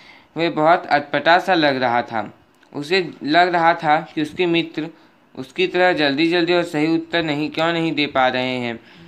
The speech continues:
उसके लिए और अधिक समय काटना कठिन था।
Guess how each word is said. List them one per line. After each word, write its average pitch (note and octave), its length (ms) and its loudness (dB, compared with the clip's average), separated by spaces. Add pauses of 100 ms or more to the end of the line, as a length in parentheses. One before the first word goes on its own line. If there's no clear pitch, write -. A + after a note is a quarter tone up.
(2500)
उसके D3+ 300 -2
लिए F#3 400 0 (340)
और C#3+ 160 0
अधिक D#3 300 -2
समय D#3+ 300 -4 (200)
काटना D3 400 -2 (140)
कठिन B2+ 340 -8
था। G#2+ 220 -16